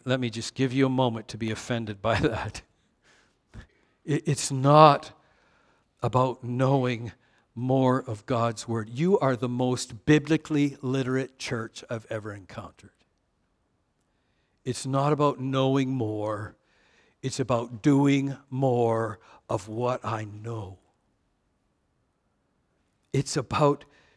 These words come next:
doing more. You, you know, in the Greco-Roman world, where the Apostle Paul and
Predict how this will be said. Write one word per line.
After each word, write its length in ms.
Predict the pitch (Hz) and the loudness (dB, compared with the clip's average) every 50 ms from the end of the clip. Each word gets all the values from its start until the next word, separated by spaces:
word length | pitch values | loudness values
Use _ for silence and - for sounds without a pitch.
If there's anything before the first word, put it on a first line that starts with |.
| _ _ - 131 113 104 - | _ _ -18 -18 -16 -14 -8
doing 560 | - - 165 165 165 165 151 143 131 113 101 - _ _ | -4 0 2 4 4 4 4 2 0 -6 -12 -16 _ _
more. 560 | - 117 123 139 139 139 127 120 113 107 90 - _ _ _ _ _ _ _ - - - _ | -10 -4 0 0 2 2 0 0 -2 -4 -8 -14 _ _ _ _ _ _ _ -20 -20 -16 _
You, 160 | - 139 147 - _ | -8 -8 -8 -6 _
you 120 | 147 151 | 0 2
know, 180 | 185 190 185 175 | 4 6 6 6
in 60 | 160 | 6
the 100 | 147 143 | 4 2
Greco-Roman 1300 | 123 - - 156 160 156 - - 170 165 160 156 156 127 131 127 143 143 147 143 143 143 139 143 127 | 0 4 6 8 8 8 6 6 6 8 8 6 4 2 4 6 6 6 6 4 4 2 2 0 -2
world, 600 | 120 120 127 139 135 123 110 104 98 110 - - - _ _ _ _ _ _ _ _ _ _ _ _ _ _ _ _ _ _ - | 0 2 4 4 6 4 2 0 -4 -10 -16 -18 -20 _ _ _ _ _ _ _ _ _ _ _ _ _ _ _ _ _ _ -4
where 240 | 123 123 117 113 107 | 0 2 2 2 2
the 100 | 101 113 | 0 -4
Apostle 480 | 104 - - - 156 151 143 - 156 127 | -6 0 6 8 8 8 8 4 -2 -4
Paul 500 | - - - 143 139 135 135 131 131 127 | -2 2 6 8 8 10 10 8 6 4
and 160 | 107 98 98 | -2 -8 -12